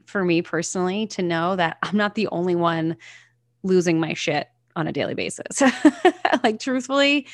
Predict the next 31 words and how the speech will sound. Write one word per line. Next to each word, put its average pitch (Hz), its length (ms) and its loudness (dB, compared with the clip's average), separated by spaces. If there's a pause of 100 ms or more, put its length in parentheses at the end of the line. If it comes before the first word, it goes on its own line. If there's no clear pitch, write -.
(560)
anyone 311 300 8
who 294 100 8
looks 247 240 4
like 220 140 2
they 214 120 4
have 208 200 4
their 202 100 0
shit 196 220 -6
together 180 360 2
is 160 160 -2
lying 185 360 0
to 214 140 -4
you. 202 360 2 (460)
If 196 220 0 (200)
you 214 220 2
could 214 200 0
see 208 440 0
the 190 100 0
behind 180 400 2
the 185 80 0
scenes, 180 840 -2 (220)
uh, 180 400 2 (140)
like, 180 280 -2
you 185 260 -4
would 175 180 -4 (420)
probably 226 460 2
feel 180 680 0 (500)
so - 320 2
much 196 280 0
more 180 180 0
normal, 170 500 0